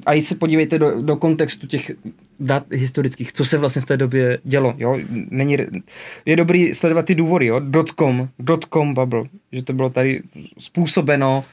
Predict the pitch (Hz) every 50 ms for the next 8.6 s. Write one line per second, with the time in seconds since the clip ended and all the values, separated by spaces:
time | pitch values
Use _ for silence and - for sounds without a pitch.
0 | _ _ _ - 131 135 139 139 139 147 135 135 143 135 131 131 131 131 135 131
1 | 131 131 131 127 127 135 127 - 131 127 123 123 127 - - 127 127 - - 123
2 | - - - 156 127 120 - 110 110 123 - - 131 127 123 - 127 123 - -
3 | 139 127 - 165 135 127 127 139 135 127 120 131 127 127 127 131 139 139 131 117
4 | 113 113 - - - - - - 151 135 - 147 139 139 139 127 123 127 127 -
5 | 139 135 127 127 127 127 127 - - - - - _ _ _ - 131 131 131 131
6 | - - - 135 131 123 - 127 123 131 139 135 131 127 - - 139 135 135 135
7 | 127 127 127 - 127 - 127 - 131 123 127 123 - 131 127 120 117 120 - _
8 | _ - _ _ _ _ - 151 160 139 -